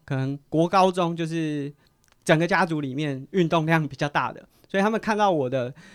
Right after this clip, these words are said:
身形，我以前又比现在还要再更瘦，所以他们都会看到我说：“啊，你不是有在运动，这个要多吃啊。”然后在讲的时候，可能就同时再夹一块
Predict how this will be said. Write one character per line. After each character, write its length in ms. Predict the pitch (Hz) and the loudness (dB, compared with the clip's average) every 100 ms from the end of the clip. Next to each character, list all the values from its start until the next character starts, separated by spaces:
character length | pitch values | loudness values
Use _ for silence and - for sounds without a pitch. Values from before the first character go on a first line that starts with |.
| - | -12
身 280 | - 175 185 | 0 0 2
形， 200 | - 139 | -2 2
我 100 | 196 | 2
以 60 | |
前 140 | 190 160 | 4 0
又 80 | 175 | -2
比 120 | 139 | -4
现 140 | 156 | -6
在 60 | 151 | -4
还 100 | 139 | -2
要 80 | 143 | 0
再 80 | |
更 260 | 160 196 151 | 4 4 4
瘦， 300 | 123 160 123 180 202 | 2 -4 -6 -10 -14
所 100 | - | -2
以 0 | |
他 60 | 208 | 0
们 120 | 214 | 0
都 80 | 196 | 0
会 60 | 202 | -2
看 220 | 202 202 | -4 -6
到 140 | 196 | -4
我 120 | 180 143 | -4 -4
说 120 | 196 | -8
：“啊， 80 | - | -6
你 100 | 262 | -4
不 100 | 208 | -2
是 80 | 208 | -2
有 80 | 247 | -2
在 160 | 220 247 | 0 -2
运 180 | 240 | -2
动， 180 | 214 226 | -2 -4
这 80 | 208 | -4
个 80 | 240 | -2
要 140 | 233 | -2
多 260 | 226 208 220 | -2 0 0
吃 200 | - 220 | 0 -4
啊。” 140 | 175 | -2
然 100 | 165 | -2
后 60 | 196 | -4
在 200 | 226 226 | -2 -4
讲 200 | 208 139 | -2 -4
的 100 | 151 | -4
时 100 | 170 | -2
候， 100 | 185 | -2
可 140 | 170 | -2
能 100 | 139 | -4
就 140 | 147 202 | -2 -2
同 220 | 170 160 | 0 -2
时 140 | 165 | -4
再 140 | 160 196 | -2 -2
夹 260 | - 147 | 0 0
一 80 | 160 | 0
块 340 | 160 214 170 | 0 2 2